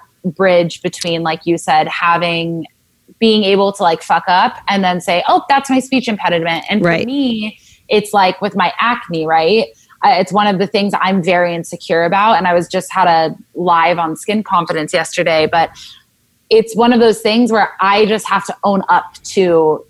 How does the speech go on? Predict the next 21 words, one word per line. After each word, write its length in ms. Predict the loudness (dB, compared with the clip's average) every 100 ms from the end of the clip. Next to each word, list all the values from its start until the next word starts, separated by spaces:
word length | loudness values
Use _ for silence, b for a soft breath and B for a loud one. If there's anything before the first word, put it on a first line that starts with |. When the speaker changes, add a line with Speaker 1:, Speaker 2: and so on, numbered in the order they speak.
| -6
Speaker 1:
to 120 | 0
my 320 | 2 2 0
shit. 480 | -4 -2 0 0 -4 _ b b -4
But 100 | 0
I'm 260 | 2 2 2
such 360 | 2 0 2
an 180 | 0 0
extrovert 720 | -2 -4 -4 -2 2 2 2 0
and 120 | 0
I'm 180 | 0 0
such 260 | 0 -4
a, 60 | -2
like, 300 | 0 -2 -2
"Oh, 140 | -2 2
let's 280 | 2 2 0
get 200 | -2 0
vulnerable 520 | 2 2 2 2 0
and 100 | 0
let's 220 | -2 -4 -4
talk 280 | 0 0
about 480 | 0 2 2 2 0